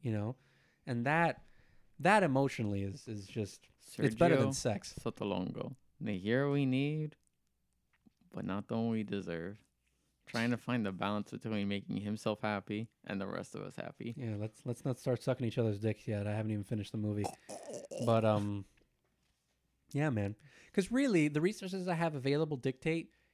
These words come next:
Speaker 1: if I really want it to be cost efficient, that the movie needs to be in one location.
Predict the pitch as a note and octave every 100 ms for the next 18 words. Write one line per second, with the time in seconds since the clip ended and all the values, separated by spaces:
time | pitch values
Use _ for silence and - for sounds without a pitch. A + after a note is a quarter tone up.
0 | - A#2+ C3 C3 C3+ C#3+ D3 C#3 C3+ C3
1 | B2+ A#2+ B2+ - B2 - C3 - C3+ B2
2 | D#3 D#3+ _ _ - C3 D#3+ F#3 D#3 C3+
3 | C3 B2+ A2 G#2 G2 E2+ D2+